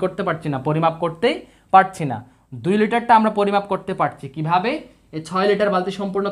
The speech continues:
খালি করে চার লিটার বালতির সম্পূর্ণ পানি নিয়ে একবার ঢেলে দিলে এখানে চার লিটার হলো, ঠিক আছে? চার লিটার হলো। এবার আমরা কি করব? এখানে এই যে দেখো, এই যে এখানে দুই লিটার পানির কি আছে? দুই লিটার পানির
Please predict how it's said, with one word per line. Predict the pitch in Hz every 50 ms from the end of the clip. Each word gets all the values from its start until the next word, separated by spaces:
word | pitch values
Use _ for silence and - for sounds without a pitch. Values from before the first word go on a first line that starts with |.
| -
খালি | 180 185 196 196 185 -
করে | 151 160 214 294 311 - - - _ _ _ _ -
চার | 175 170 175 185 185
লিটার | 185 185 214 214 202 185
বালতির | 185 180 175 180 190 185 -
সম্পূর্ণ | 196 185 185 185 - 185 185 185 175 - 160
পানি | 156 156 180 185 175
নিয়ে | 151 147 156 196 220 180 170
একবার | 160 156 151 170 165 156
ঢেলে | 156 160 160 160
দিলে | 170 175 160
এখানে | 156 170 170 160 160 165
চার | 143 143 151 151
লিটার | 151 151 165 160 151
হলো, | 156 156 170 202 247 311 339 - - - _ _ _ _ _ _ _ _ _ _ -
ঠিক | 165 254
আছে? | 254 226 180 -
চার | 185 170 170 175
লিটার | 180 175 - 190 185 165
হলো। | 170 170 185 208 262 311 - - - _ _ _ _ _ _ _ _ _ _ _ _ _ _ _ -
এবার | 143 156 180 208 220
আমরা | 220 220 214 214
কি | 220 220 220
করব? | 226 233 226 269 311 403 - - _ _ _ _ - - - 175 170
এখানে | - 247 269 233 180 190 254 262 208 202
এই | 208 202
যে | 196 180
দেখো, | 151 - - 135 127 - 147 165
এই | 185 185 180
যে | 202 175 175
এখানে | 156 170 196 202 214 233 294 320 - - - _ _ - 123 107 107
দুই | 160 196 220 226
লিটার | 214 226 240 233 - 208
পানির | 202 202 208 208 208
কি | 208 196
আছে? | 196 196 185 143 120 131
দুই | 143 156
লিটার | 165 160 190 190 180 -
পানির | 175 175 185 220 269